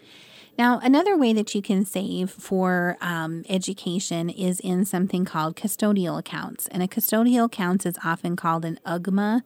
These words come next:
U G M A, or an utma, U T M A. And basically what happens with these is you're putting money into an account, and it's actually in a minor's account with you as the custodian.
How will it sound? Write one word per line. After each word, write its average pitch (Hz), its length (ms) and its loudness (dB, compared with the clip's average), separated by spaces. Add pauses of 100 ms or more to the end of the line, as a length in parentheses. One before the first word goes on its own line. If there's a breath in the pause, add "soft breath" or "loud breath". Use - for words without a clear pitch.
(140)
U 190 200 0
G 185 220 -4
M 180 200 -2
A, 185 320 0
or 160 320 -4
an 190 280 -2
utma, 185 600 -4 (360 soft breath)
U 185 320 -2
T 294 380 -2
M 170 260 -6
A. 151 460 -8 (520 loud breath)
And 226 240 4
basically 277 640 2
what 214 200 0
happens 196 500 -2
with 185 180 -4
these 196 340 0
is 175 220 -4
you're 180 80 -8
putting 240 420 0
money 180 320 -2
into 175 340 -4
an 170 100 -4
account, 170 640 -6 (400 soft breath)
and 196 140 2
it's 196 180 -2
actually 180 600 -4
in 185 200 -4
a 175 80 -2
minor's 175 500 -4
account 165 460 -6
with 180 180 -10
you 156 180 -4
as 165 160 -6
the 165 100 -10
custodian. 190 680 -6